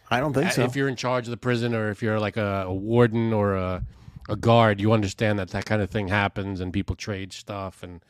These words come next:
Speaker 2: and it's like a, not a business, but just a way of life.
Speaker 1: I think the worst part of that, I, honestly, that's bad, but I think the worst part of it is her hustling the extra stuff from the cafeteria.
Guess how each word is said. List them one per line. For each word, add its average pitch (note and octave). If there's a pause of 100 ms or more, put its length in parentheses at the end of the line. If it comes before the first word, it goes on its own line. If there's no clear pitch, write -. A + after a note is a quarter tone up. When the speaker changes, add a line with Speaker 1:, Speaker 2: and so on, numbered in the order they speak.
(460)
Speaker 2:
and F#2
it's -
like F#2
a, E2 (720)
not B2
a F2+
business, G2+
but -
just -
a G#2+
way G2
of F2
life. G2 (500)
Speaker 1:
I D3+
think E3
the C#3+
worst B2+
part C#3+
of C3
that, G2+
I, A#2+
honestly, B2
that's A2
bad, D3
but A#2+
I B2+
think D3
the A2+
worst C3 (160)
part F#2+
of F#2
it G2 (500)
is A#2+
her B2+
hustling A#2+
the A#2
extra A2+
stuff B2
from G2+
the G2
cafeteria. -